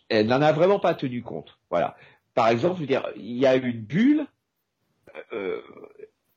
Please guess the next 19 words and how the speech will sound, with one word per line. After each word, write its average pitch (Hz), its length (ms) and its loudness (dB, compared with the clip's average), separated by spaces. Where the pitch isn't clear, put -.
on 123 140 0
aurait 147 220 6
pu 151 120 -2
accréditer 143 600 0
des 131 100 0
freelances, 127 640 -2
on 139 60 -2
aurait 131 140 2
pu 220 100 0
accréditer 156 380 -2
des 139 120 0
gens 135 160 -2
qui - 140 -12
sont, 101 180 -4
euh, 87 80 0
quand 104 80 -6
même 104 80 0
assez 104 180 -6
légitimes, 107 560 -4